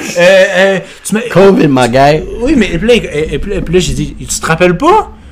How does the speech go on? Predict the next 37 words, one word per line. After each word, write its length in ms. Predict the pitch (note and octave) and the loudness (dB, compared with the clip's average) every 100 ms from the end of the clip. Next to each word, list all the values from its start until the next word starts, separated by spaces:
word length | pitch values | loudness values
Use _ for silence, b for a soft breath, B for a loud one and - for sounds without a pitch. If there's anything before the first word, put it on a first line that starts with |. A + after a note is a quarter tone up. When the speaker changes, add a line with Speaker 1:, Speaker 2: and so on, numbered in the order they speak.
| B - | B -4
Speaker 1:
Puis 80 | A#3 | 2
là, 80 | A#3 | 2
elle 180 | - C3 | 2 -4
est 40 | |
comme, 260 | C#3 A#2 A2+ | -4 -4 -4
non, 200 | C#3+ F3 | -4 -4
non. 240 | D#3+ G#3+ | -4 -4
Puis 100 | G#3 | -6
là, 60 | G#3 | -6
je 60 | |
suis 40 | - | -6
comme, 140 | D#3+ B B | -8 B B
mais 100 | F#3+ | -2
oui, 380 | A#3 B3+ C4 B3+ - | 0 2 2 0 0
tu 60 | |
m'avais 280 | G#3 F#3+ G#3 | 0 2 0
dit 440 | E3+ A3 A#3 A#3 | 0 0 2 0
que, 300 | - F3+ F3 E3+ G#3 | 2 2 2 -2 -6
que 80 | - | -4
t'a-, 240 | E3+ E3 | -2 -4
t'a-, 240 | D3+ F#3 E3+ | -4 -4 -2
t'avais 280 | E3+ E3+ E3 | -2 -2 -4
plus 280 | G3+ A3+ | 0 0
que 80 | A3 | 2
dix-huit 340 | D#3 D3+ C3+ E3+ | 0 0 -2 0
ans, 80 | A3 | 2
mais 100 | E3 | 2
je 80 | - | 0
t'avais 220 | D#3 E3+ | 0 0
pas 160 | G3 | 0
cru. 340 | D#3+ - F#3+ E3 | 0 0 0 2
Genre, 180 | C3+ B2 | 0 -2
est-ce 120 | - | -2
que 60 | |
c'est 140 | - C#3+ | -2 -2
vraiment 360 | C3 D3 C3+ | -2 0 0
vrai ? 340 | A2+ C#3 A#3 | 0 0 0